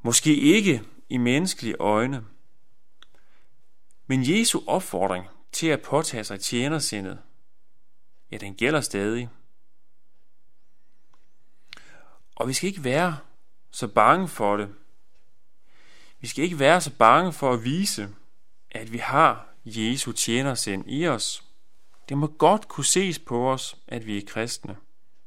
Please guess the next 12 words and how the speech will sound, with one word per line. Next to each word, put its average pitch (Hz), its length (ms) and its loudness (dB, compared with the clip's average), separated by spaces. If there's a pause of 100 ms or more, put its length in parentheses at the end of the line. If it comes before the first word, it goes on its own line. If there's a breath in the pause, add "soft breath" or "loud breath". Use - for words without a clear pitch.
(420)
Det 120 100 2
behøver 131 360 4
vi 107 140 0
ikke 127 180 0
være 104 160 2
flove 110 360 0
over. 104 280 -4 (2750 soft breath)
Tænk 170 260 0
bare 151 220 4
på 135 120 -4
Jesus 113 520 -2
selv. 139 240 2